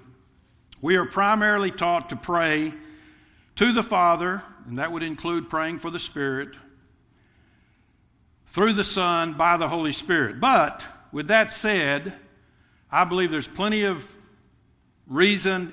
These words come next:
in the Scripture that there are times and occasions that we pray to the Son, and hopefully we'll see some of that as we go on, uh, his particular place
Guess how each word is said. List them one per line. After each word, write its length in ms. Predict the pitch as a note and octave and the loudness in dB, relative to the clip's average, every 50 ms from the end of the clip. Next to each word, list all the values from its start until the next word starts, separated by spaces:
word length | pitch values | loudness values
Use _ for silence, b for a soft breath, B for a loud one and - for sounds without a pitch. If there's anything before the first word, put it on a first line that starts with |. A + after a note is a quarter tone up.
| - | -14
in 180 | - - C#3 C3+ | -12 -8 -6 -6
the 60 | A#2+ | -6
Scripture 720 | A2+ - - - G3 G3 G3 - - G3 F#3+ F3+ E3+ D#3 - - _ _ b b b b b b b b b b b b b b | -6 -6 -2 0 0 0 0 -4 -8 -6 -6 -6 -6 -10 -14 -20 _ _ b b b b b b b b b b b b b b
that 400 | C3+ C#3+ E3 E3 D#3+ D#3 - - - - - - - | -2 2 2 2 2 0 -4 -14 -20 -20 -20 -14 -6
there 220 | C#3+ D#3 D#3+ D#3+ | -2 0 0 2
are 200 | D#3 D#3 D3+ D3 | 2 2 2 0
times 500 | D3 - E3+ F3 E3+ E3+ E3+ E3 D#3+ D#3+ | 0 0 0 2 2 4 2 2 0 -2
and 100 | D#3+ D3+ | -6 -6
occasions 840 | C#3+ - - F3 E3+ E3 D#3+ D3 B2+ D3+ D#3 D3 C#3+ - - - - - - - | -6 -6 -4 -4 -2 -2 -2 -4 -4 -6 -6 -6 -6 -8 -10 -14 -18 -20 -14 -10
that 140 | C3 C#3+ D3+ | -8 -8 -6
we 160 | D3 D3+ D3+ | -6 -6 -6
pray 520 | C3+ - - - E3 D#3+ D#3 D3 D3 C#3 B2+ C3 - | -8 -8 -6 -4 -4 -2 -2 -2 -4 -4 -6 -8 -6
to 180 | - F3 E3 | -4 -4 -4
the 100 | D3+ D3 | -4 -4
Son, 640 | C3 - - E3 D#3+ D3+ C3+ A#2 G2 F2 F2 E2+ - - _ _ - - | -6 -6 -4 -4 -2 -2 -4 -4 -8 -10 -14 -16 -20 -20 _ _ -20 -14
and 340 | A#2+ B2 A#2+ A2+ A2+ A2 B B B B B B | -12 -10 -10 -10 -10 -12 B B B B B B
hopefully 380 | - D3+ D#3 - - C#3 C#3+ C3+ | -8 -8 -8 -8 -6 -6 -6 -4
we'll 320 | C3 C3 C3 B2+ A#2+ - - - - _ _ _ - | -4 -4 -6 -6 -8 -10 -14 -20 -20 _ _ _ -16
see 200 | - - F3 D#3+ | -10 -6 -6 -4
some 220 | C#3 - D#3+ C#3+ C#3+ | -4 -4 -4 -4 -4
of 80 | C#3 | -4
that 160 | C#3+ C#3 C3+ | -4 -4 -4
as 140 | C3+ C3 G#2+ | -4 -6 -6
we 100 | B2 B2+ | -8 -8
go 280 | B2 C3+ C3+ B2+ C3 C#3 | -6 -6 -6 -4 -4 -4
on, 420 | D3+ D3+ C3 B2 B2 B2 C#3 - B B B B B B B B B - | -4 -4 -4 -4 -4 -6 -8 -10 B B B B B B B B B -14
uh, 140 | A#2+ A2+ A2+ | -12 -10 -8
his 220 | A#2+ D#3 D3+ - | -6 -6 -6 -6
particular 720 | - - C#3+ A2+ - - - F#3+ F#3 F#3+ - D3+ C#3 C3+ A#2 | -8 -10 -12 -10 -8 -6 -6 -6 -6 -6 -8 -8 -8 -8 -8
place 720 | A#2 - E3+ E3+ D#3+ C#3+ C3 B2+ B2 - - - - | -10 -8 -6 -4 -4 -4 -4 -6 -6 -8 -12 -12 -14